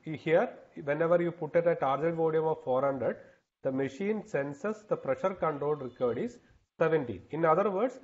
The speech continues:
it is a pressure control ventilation only. It's a pressure control mode only. Okay. The same way I've already told, the problem with the pressure control is, even when you use a pressure control, if patient is going for a bronchospasm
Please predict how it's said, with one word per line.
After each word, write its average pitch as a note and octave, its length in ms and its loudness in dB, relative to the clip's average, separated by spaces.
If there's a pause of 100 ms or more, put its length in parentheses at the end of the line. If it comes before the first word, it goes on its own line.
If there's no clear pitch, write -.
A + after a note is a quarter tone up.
(220)
it C#3+ 120 -4
is F3 120 0
a B3+ 60 2
pressure G3+ 380 0
control F#3+ 440 0
ventilation E3 520 0
only. A#2 220 0 (100)
It's - 180 -12
a F#3+ 80 0
pressure E3 320 -2
control F#3 420 0 (300)
mode D#3 300 4
only. G#2 280 2 (580)
Okay. B3+ 240 -2 (320)
The D#3+ 100 2
same G3+ 320 2
way D#3 80 4
I've C#3+ 120 0
already E3+ 380 0
told, D#3 220 2
the D#3 80 0
problem D#3 540 0
with F3 100 -2
the E3+ 80 4
pressure C3+ 320 -4
control B2 380 -2
is, E3 240 -8 (480)
even D#3 420 0
when C#3+ 160 -2
you D3+ 80 -6
use D#3 280 -4
a F#3+ 80 0
pressure C#3 280 -8
control, C3 420 -4
if B2+ 180 -10
patient C3+ 280 -6
is C3+ 100 -6
going C3 300 -4
for C3 180 -2
a C3 60 -2
bronchospasm B2 880 -4